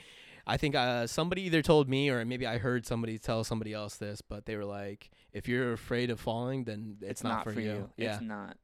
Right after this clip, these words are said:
Speaker 1: Yeah, it's 'cause it's, it, it's gonna happen.
Speaker 2: You
Speaker 1: It's
Speaker 2: fall
Speaker 1: inevitable.
Speaker 2: on doing nothing.
Speaker 1: Exactly.
Speaker 2: You will hit a pebble and you will fall and
Speaker 1: And
Speaker 2: bust your shit.
Speaker 1: exactly. But I, I just remember when I was starting out, or, like, when, not starting out, but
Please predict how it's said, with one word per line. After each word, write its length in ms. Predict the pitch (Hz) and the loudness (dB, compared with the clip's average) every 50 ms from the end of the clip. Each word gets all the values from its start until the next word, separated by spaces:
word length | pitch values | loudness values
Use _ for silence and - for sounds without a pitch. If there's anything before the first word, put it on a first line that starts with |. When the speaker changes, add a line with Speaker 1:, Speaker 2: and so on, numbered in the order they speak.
| _ | _
Speaker 1:
Yeah, 140 | - 104 104 | -12 -10 -10
it's 160 | 101 101 - | -10 -10 -8
'cause 180 | - 120 110 110 | -6 -4 -4 -4
it's, 160 | 107 104 - - | -6 -8 -8 -6
it, 180 | 113 117 113 - - | -4 -4 -6 -6 -6
it's 200 | 117 117 110 - | -8 -6 -4 0
gonna 180 | 170 160 139 | 0 2 4
happen. 380 | 127 135 127 120 - - 185 - _ _ _ - | 6 6 6 4 2 0 -8 -18 _ _ _ -6
Speaker 2:
You 100 | 135 143 | -4 -4
Speaker 1:
It's 80 | 143 139 | 0 2
Speaker 2:
fall 120 | 135 131 131 | 4 6 6
Speaker 1:
inevitable. 380 | 135 147 147 147 151 - - - | 6 6 4 2 0 -2 -6 -6
Speaker 2:
on 260 | 120 120 123 123 123 | -4 -4 -4 -4 -2
doing 360 | 117 123 120 117 113 110 110 | -2 -2 -2 -2 -2 -4 -4
nothing. 380 | 113 107 113 - - 98 - - | -6 -6 -8 -10 -12 -18 -16 -12
Speaker 1:
Exactly. 440 | - 110 101 113 107 98 98 107 120 | -10 -8 -6 -6 -6 -6 -6 -6 -4
Speaker 2:
You 80 | 120 120 | -4 -2
will 120 | 123 123 | -2 -2
hit 160 | 123 127 127 | 0 0 0
a 60 | 117 104 | -2 -2
pebble 380 | - 131 123 127 127 135 127 | -2 -4 -2 -2 -2 -4 -4
and 140 | - 117 110 | -4 -6 -8
you 80 | 107 110 | -8 -8
will 100 | 101 101 | -10 -8
fall 440 | - - 110 110 110 110 107 - - | -4 0 0 2 2 2 0 -2 -4
and 220 | - 101 104 104 107 | -10 -10 -8 -6 -4
Speaker 1:
And 80 | 110 | -2
Speaker 2:
bust 280 | 107 104 101 - - - | -2 -4 -4 -6 -12 -14
your 80 | 117 | -14
shit. 160 | 110 - - 104 | -14 -12 -12 -10
Speaker 1:
exactly. 480 | 104 104 98 98 90 90 - 92 95 104 - - - - - - - - - - | -6 -4 -4 -4 -6 -8 -10 -14 -14 -14 -18 -20 -20 -20 -20 -20 -20 -20 -16 -10
But 280 | 113 113 113 110 - - | -8 -6 -6 -6 -4 -4
I, 260 | 107 107 113 120 120 - | -4 -4 -4 -4 -2 2
I 160 | 120 151 185 | 4 4 4
just 160 | 196 226 - - | 4 4 2 4
remember 340 | 180 151 143 143 139 135 127 | 4 4 4 4 4 4 4
when 140 | 127 120 | 4 2
I 100 | 113 117 | 2 2
was 180 | 120 117 117 113 | 2 2 0 -2
starting 460 | - - - 127 120 113 110 110 113 | -4 -2 2 2 2 2 2 0 -2
out, 300 | 110 110 107 107 107 107 104 | -2 0 0 0 -2 -2 -2
or, 100 | 113 107 | -2 -2
like, 160 | 104 107 - | -2 -2 -4
when, 140 | 135 127 147 | -6 -4 -2
not 160 | 170 110 117 | -2 -2 0
starting 320 | - - 120 110 107 107 | 2 2 2 2 2 0
out, 180 | 107 104 104 104 | -4 -4 -4 -4
but 80 | - | -4